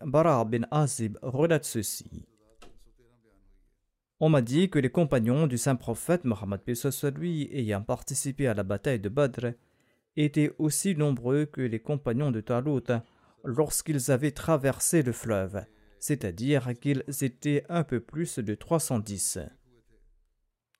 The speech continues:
Bara disait, « Par Dieu, seuls les croyants ont traversé le fleuve avec Talut. » Selon un autre récit, le saint prophète Mohammed, paix soit sur lui, a ordonné de compter le nombre de compagnons.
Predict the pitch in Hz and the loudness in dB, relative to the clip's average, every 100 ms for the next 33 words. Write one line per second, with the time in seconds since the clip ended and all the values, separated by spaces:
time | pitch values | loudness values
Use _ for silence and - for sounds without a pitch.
0 | _ _ - - _ 113 110 107 110 107 | _ _ -20 -20 _ _ _ _ _ _
1 | 127 127 123 _ 113 110 113 _ _ 147 | _ _ _ _ _ _ _ _ _ 2
2 | 156 151 - 131 143 - 156 160 151 123 | 4 4 0 0 0 4 4 4 2 0
3 | 120 151 151 - - 170 156 131 127 156 | 0 0 0 -2 0 2 2 2 -2 -2
4 | - 113 107 139 - 117 - 139 123 107 | -2 0 2 0 -2 -6 -2 -2 0 -2
5 | - 151 139 131 117 95 - 147 143 - | -2 0 0 -2 -6 -8 0 2 2 0
6 | 135 120 139 - 101 78 71 - 80 - | -4 -2 -2 -2 -4 -4 -14 -12 -14 -14
7 | _ _ _ _ _ _ _ _ _ _ | _ _ _ _ _ _ _ _ _ _
8 | _ - - 190 190 - 160 202 - 156 | _ -4 2 6 6 4 4 2 2 0
9 | 143 202 170 135 165 - 127 120 175 131 | 0 2 2 2 2 0 -2 0 0 0
10 | 110 104 104 101 - 139 - 151 175 160 | -2 -4 -4 -6 -6 -4 -2 -2 0 0
11 | 139 131 131 123 147 151 110 - 131 - | 2 0 0 0 0 0 0 -2 -4 -2
12 | 151 104 139 117 92 98 156 139 95 - | -2 0 0 0 -4 -4 -2 -2 -4 -4
13 | 101 139 | -4 -4